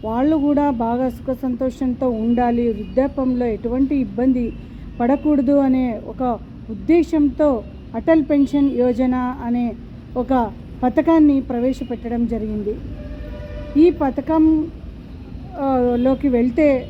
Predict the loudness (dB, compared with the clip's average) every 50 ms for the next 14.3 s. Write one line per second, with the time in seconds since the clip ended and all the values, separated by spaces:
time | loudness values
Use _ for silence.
0 | -6 -2 0 2 2 2 2 2 0 -2 -4 -2 -2 0 0 0 0 0 0 0
1 | 0 2 2 2 2 0 0 0 0 0 2 0 0 0 2 2 2 2 0 -4
2 | -6 -8 -12 -12 -12 -12 -12 -12 -14 -14 -4 0 0 0 0 2 4 4 6 6
3 | 6 6 4 2 0 2 2 2 2 2 -2 -4 -4 -4 -2 -2 -2 -2 0 0
4 | 0 0 0 -2 0 0 0 0 0 -2 -6 -14 -16 -16 -16 -16 -16 -14 -14 -14
5 | -14 -14 -14 -12 -6 -2 0 2 4 4 4 4 4 4 4 2 2 -2 -4 -12
6 | -8 -6 -2 0 2 0 0 0 -2 -2 -2 0 0 0 0 0 -2 -2 -4 0
7 | 2 2 4 4 4 4 4 2 2 0 -2 -2 0 0 2 2 0 0 -2 -6
8 | -14 -16 -18 -16 -8 -2 0 0 0 0 -2 -2 -2 -2 0 2 2 4 6 6
9 | 6 4 2 0 -4 -6 -6 -8 -4 -4 -2 0 2 2 4 4 4 2 2 0
10 | 0 -2 -6 -6 0 2 2 2 2 2 0 0 -2 -2 0 0 0 0 0 -2
11 | -2 0 0 0 0 -2 -2 -2 0 0 0 0 -2 -6 -6 -2 0 2 2 2
12 | 2 4 2 2 2 0 -6 -16 -14 -16 -8 -2 2 6 8 8 6 6 4 2
13 | 4 6 6 6 4 2 0 -2 0 0 2 2 0 -2 0 0 0 0 0 -2
14 | -4 -6 -6 -6 -8 -10